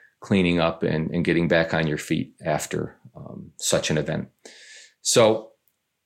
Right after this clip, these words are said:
a-, according to this report, and again, the information is, it's pretty vague. There's not a whole lot to go on, um,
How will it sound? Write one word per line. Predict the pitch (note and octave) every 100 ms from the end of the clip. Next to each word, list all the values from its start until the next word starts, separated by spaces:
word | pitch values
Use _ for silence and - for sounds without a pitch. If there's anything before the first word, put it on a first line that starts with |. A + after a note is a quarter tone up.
| -
a-, |
according | A2+ B2+ B2 F3 F#3 E3+
to | E3
this | C#3+ C#3+ - -
report, | C#3 B2+ - G2 -
and | G2
again, | G2 G#2+ G2 E2
the | F#2 F#2
information | A2 A2+ B2+ A#2 A#2 B2 - D#3 D3 C#3 -
is, | F2+ F#2+ G2 -
it's | D2
pretty | - B2 B2+
vague. | A#2+ A2 C3+
There's | G#2+ E2+ F2+
not | F#2+ G2
a |
whole | - A#2 A2
lot | G#2 F#2+
to | G2
go | G2 G#2 F2+
on, | E2 D#2 - _ _ _ _ _ -
um, | D#2 D2+ -